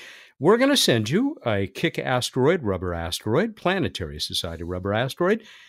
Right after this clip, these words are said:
and one of those two hundred point I telescope dot net astronomy accounts. Uh, you can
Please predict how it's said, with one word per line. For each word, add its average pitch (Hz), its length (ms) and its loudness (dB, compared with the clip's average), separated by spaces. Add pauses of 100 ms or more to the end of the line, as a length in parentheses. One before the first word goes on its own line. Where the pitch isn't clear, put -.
(220)
and 247 140 6
one 226 140 8
of 202 60 8
those 185 200 6
two 190 160 4
hundred 160 240 2
point 160 340 2
I 147 200 0
telescope 143 600 2 (480)
dot 123 340 2
net 120 360 2
astronomy 120 640 0
accounts. 135 640 -2
Uh, 85 180 -4
you 85 180 -10
can 80 200 -14